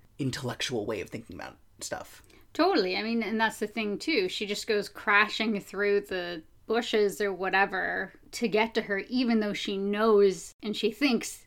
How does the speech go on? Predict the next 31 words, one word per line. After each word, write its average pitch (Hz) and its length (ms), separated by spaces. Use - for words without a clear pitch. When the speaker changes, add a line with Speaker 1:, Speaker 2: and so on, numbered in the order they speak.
Speaker 2:
this 226 180
is 233 140
probably 185 480
a 165 60
trap. - 460
Speaker 1:
Yeah. 190 240
Speaker 2:
You 208 60
know, 185 300
that 196 260
wasn't - 340
what - 200
was 156 160
guiding - 440
those - 520
actions. - 720
Speaker 1:
Totally. 135 400
I 147 100
also 156 200
liked 120 380
how 110 520
afterwards 113 920
she 117 440
thought 120 260
about 113 220
how 107 140
much 107 180
she - 140
wanted 117 300
to 107 100
tell - 220
Peeta 131 460